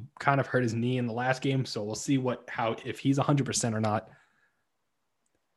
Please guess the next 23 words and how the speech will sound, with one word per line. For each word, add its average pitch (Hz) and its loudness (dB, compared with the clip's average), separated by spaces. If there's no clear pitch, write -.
So - 0
I'm 131 6
gonna 170 10
say 147 6
Packers 139 6
win, 160 8
but 123 2
I 151 2
don't 175 6
think 180 10
it's 156 6
a - 6
huge 156 6
scoring 131 8
game. 131 8
I 113 6
feel 147 8
like 151 8
it's 131 4
a, 117 0
like 117 0
that 107 0
twenty 147 4